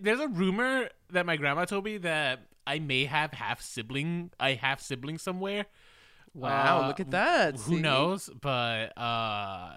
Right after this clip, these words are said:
Speaker 1: that was
Speaker 2: Look
Speaker 1: just
Speaker 2: at all
Speaker 1: a
Speaker 2: this
Speaker 1: rumor.
Speaker 2: chisme that's coming
Speaker 1: <laughs> I,
Speaker 2: out in this
Speaker 1: I
Speaker 2: episode.
Speaker 1: know.
Speaker 2: How unexpected.
Speaker 1: The family tea. But no, um,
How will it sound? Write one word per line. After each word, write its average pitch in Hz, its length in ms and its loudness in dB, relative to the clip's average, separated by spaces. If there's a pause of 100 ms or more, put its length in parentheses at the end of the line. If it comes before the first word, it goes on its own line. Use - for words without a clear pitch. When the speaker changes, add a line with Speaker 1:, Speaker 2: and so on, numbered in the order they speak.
(160)
Speaker 1:
that 113 220 -6
was 123 140 -6
Speaker 2:
Look 180 120 0
Speaker 1:
just 311 40 2
Speaker 2:
at 381 40 2
all 392 80 2
Speaker 1:
a - 20 0
Speaker 2:
this 135 300 2
Speaker 1:
rumor. 277 140 2
Speaker 2:
chisme 156 340 0
that's 147 280 -2
coming 139 360 2
Speaker 1:
<laughs> - 0 -
I, - 20 0
Speaker 2:
out 131 140 -2
in 143 80 -4
this 139 100 -2
Speaker 1:
I 170 100 4
Speaker 2:
episode. 170 260 2
Speaker 1:
know. 160 60 2
Speaker 2:
How 175 200 6
unexpected. 185 960 -2
Speaker 1:
The 143 120 -2
family 143 480 2
tea. 147 240 -6
But 170 180 0
no, 175 320 4
um, 139 640 2